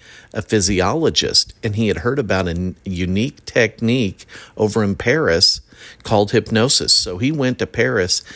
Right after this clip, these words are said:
studied the technique, brought it back, and started discovering that a lot of the problems that people had that they thought were physio-,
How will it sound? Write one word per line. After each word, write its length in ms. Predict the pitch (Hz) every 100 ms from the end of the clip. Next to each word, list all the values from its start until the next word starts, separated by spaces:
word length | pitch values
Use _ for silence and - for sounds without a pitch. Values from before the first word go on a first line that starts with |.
| -
studied 560 | - - 127 127 151 127
the 100 | 107
technique, 720 | - 110 104 110 117 104 - - - _
brought 480 | - 80 101 131 160
it 200 | 160 -
back, 500 | 113 123 104 95 - -
and 120 | 110
started 380 | - 127 135 104
discovering 800 | 104 - 131 135 131 113 107
that 320 | 104 101 90 - - - -
a 60 | -
lot 280 | 92 110 127
of 80 | 107
the 80 |
problems 600 | - - 120 113 110 101
that 140 | - -
people 320 | 113 101 90
had 520 | - 135 165 110 98 - _ _ -
that 160 | 110 -
they 120 | 98
thought 300 | - 117 104
were 140 | 92
physio-, 580 | 85 - 113 101 92